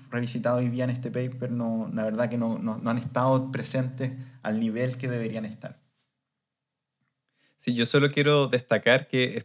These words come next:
Speaker 2: particularmente respecto a este tema de, del cuidado mutuo, los autores citan, eh, casi exclusivamente, en, como al pensar en este tema, a, eh, investigación en, en educación, que es <laughs> súper interesante, especialmente este tema como de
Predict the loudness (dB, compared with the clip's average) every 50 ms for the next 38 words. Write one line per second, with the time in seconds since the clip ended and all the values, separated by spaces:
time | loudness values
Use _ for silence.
0 | _ 0 0 0 0 -2 -2 0 2 2 2 2 0 0 0 0 0 0 0 0
1 | -2 -4 -2 -2 -2 -2 -2 -2 -2 0 2 2 2 4 2 4 4 4 4 4
2 | 4 4 4 2 0 0 -2 -2 0 0 0 0 -2 -4 -2 0 2 2 4 2
3 | 2 2 0 0 0 0 2 2 0 0 -4 _ _ _ _ _ _ -4 -4 -2
4 | 0 -2 -2 0 0 2 2 2 2 0 0 0 0 2 2 4 4 4 2 2
5 | 0 -2 -4 _ -4 -2 0 0 2 2 0 0 -2 -2 -4 -4 -4 -2 -4 -6
6 | -6 -6 -6 -6 -4 -2 -2 -2 0 -2 -2 -4 -4 -2 -2 0 0 0 0 0
7 | -2 -2 -2 -2 -4 -2 -2 0 2 2 0 0 0 -2 -4 -2 -2 -2 -2 0
8 | -2 -2 -2 -2 -2 -2 -2 -2 -2 -2 -4 -4 -6 -6 -4 -4 -2 -2 -4 -4
9 | -4 -6 -8 -10 -14 _ _ -8 -6 -6 -4 -4 -4 -4 -4 -2 -2 -2 -2 -2
10 | -2 -2 0 0 0 0 2 2 2 2 0 0 -2 -2 -2 -2 0 0 0 0
11 | -2 -2 -2 -2 0 -2 -2 -4 -6 _ _ _ -4 -2 -2 0 0 0 0 2
12 | 2 2 4 4 4 6 6 4 4 2 2 -2 -4 -6 -8 -16 -20 -8 _ 0
13 | 2 2 2 4 2 2 2 2 0 2 2 2 4 2 2 2 2 0 2 2
14 | 2 2 2 4 4 6 6 6 4 0 -4